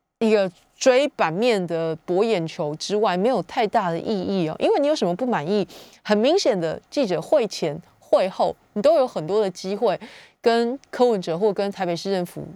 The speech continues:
这个一对一的把一条一条讲清楚，要求改善。那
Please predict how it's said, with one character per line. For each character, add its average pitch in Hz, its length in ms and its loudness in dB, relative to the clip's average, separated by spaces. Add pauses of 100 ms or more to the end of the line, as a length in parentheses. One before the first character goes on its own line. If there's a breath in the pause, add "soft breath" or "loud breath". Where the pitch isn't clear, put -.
这 208 160 -2
个 165 200 -2
一 254 180 2
对 240 280 4
一 202 200 -4
的 165 240 -2 (180)
把 156 220 -2 (200)
一 240 60 -2
条 170 280 -2
一 156 60 0
条 147 260 -4
讲 147 260 -8
清 190 240 -2
楚， - 260 -4
要 208 220 2
求 156 280 -2
改 - 220 -4
善。 - 240 -2 (500 loud breath)
那 381 220 4